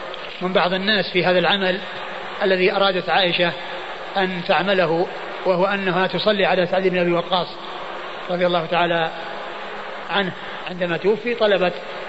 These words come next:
أن يؤتى به إلى حجرتها أو إلى باب حجرتها لتصلي عليه رضي الله تعالى عنها وعنه وعن الصحابة أجمعين. فهذا يدل على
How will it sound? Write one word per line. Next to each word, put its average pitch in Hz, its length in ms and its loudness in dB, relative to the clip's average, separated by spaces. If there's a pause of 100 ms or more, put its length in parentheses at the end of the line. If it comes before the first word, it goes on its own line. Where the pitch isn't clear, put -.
(120)
أن 202 120 -2
يؤتى 196 320 2
به 180 280 2
إلى 180 160 2
حجرتها 202 520 0
أو 185 140 0
إلى 185 120 2
باب 185 180 2
حجرتها 233 560 2 (500)
لتصلي 185 480 2
عليه 170 280 2 (400)
رضي 190 140 2
الله 175 180 2
تعالى 165 420 0 (540)
عنها 185 280 2
وعنه 175 380 2
وعن 175 280 0
الصحابة 175 520 0
أجمعين. 160 320 -2 (2000)
فهذا 262 260 4
يدل 220 340 4
على 180 340 2